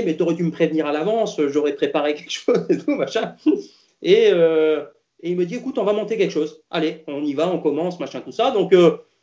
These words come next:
je suis plus ou moins rentré, euh, tu vois, euh, on a fondé un peu le truc, euh, tous les deux comme ça au début. Il y avait que Philippe Péliveau et deux, trois joueurs que j'entraînais en plus. Et puis voilà, c'est parti comme ça, à vrai dire, euh, rapidement. Euh,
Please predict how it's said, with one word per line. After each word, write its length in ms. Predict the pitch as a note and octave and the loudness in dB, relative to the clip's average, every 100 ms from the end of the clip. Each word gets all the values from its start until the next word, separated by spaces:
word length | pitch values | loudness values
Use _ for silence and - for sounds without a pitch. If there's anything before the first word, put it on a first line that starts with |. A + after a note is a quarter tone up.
| _ | _
je 120 | - | -18
suis 80 | E3+ | -12
plus 160 | F3 F3 | -6 -2
ou 40 | |
moins 180 | F3+ F3+ | 0 0
rentré, 400 | D#3 D3+ E3+ D#3+ | -2 -2 2 2
euh, 680 | C#3+ C3 B2+ B2+ B2+ B2+ B2 | 4 2 2 2 2 0 -2
tu 80 | C#3 | -4
vois, 260 | D3+ C#3+ C3 | -2 0 -2
euh, 320 | B2 B2 B2+ | -2 -4 -4
on 120 | B2+ | -6
a 100 | A#2+ | -8
fondé 440 | - - C#3 D3+ | -10 -12 -4 -4
un 100 | C#3+ | -4
peu 120 | C3+ C#3 | -4 -2
le 140 | C3 | -2
truc, 320 | D3+ D3+ D3 | -2 -2 0
euh, 960 | B2+ B2+ B2+ B2 A#2 A#2+ C3 C3 C3 B2 - | 0 2 2 0 -2 -4 -4 -4 -4 -8 -10
tous 100 | B2+ | -4
les 120 | B2+ | -2
deux 140 | C#3 | -2
comme 180 | C3+ A#2 | -2 -6
ça 340 | C#3+ C3+ B2+ | -6 -4 -4
au 60 | A#2+ | -4
début. 320 | B2 B2 C#3+ | -6 -4 -4
Il 60 | C3+ | -2
y 40 | |
avait 160 | A#2+ B2+ | -2 -2
que 140 | C3 | -4
Philippe 260 | - C3 - | -6 -14 -8
Péliveau 460 | C3 B2 C3 C#3 | -8 -4 0 4
et 80 | C#3 | 4
deux, 80 | A#2+ | 2
trois 180 | - B2+ | 0 0
joueurs 240 | B2+ C3+ | 2 0
que 80 | B2 | -2
j'entraînais 340 | A#2+ - A#2+ | -6 -4 -4
en 100 | A#2+ | -4
plus. 360 | - G3+ - - _ _ _ _ D3+ | 0 0 0 -10 _ _ _ _ -6
Et 100 | C#3+ | 0
puis 80 | |
voilà, 240 | C#3+ F3+ E3+ | 6 8 6
c'est 140 | C3+ | 2
parti 320 | - B2+ D#3+ | -4 -6 -4
comme 160 | - C3+ | -2 0
ça, 220 | F#3 F3 | 0 2
à 40 | B2+ | 0
vrai 120 | B2+ | 0
dire, 240 | E3+ D3 | 2 2
euh, 120 | A#2+ | 0
rapidement. 640 | A#2 B2 C3+ C3 D3+ C#3+ B2 | -2 -4 -4 -4 -2 -2 -2
Euh, 360 | A#2 A#2 A2+ | -2 -2 -4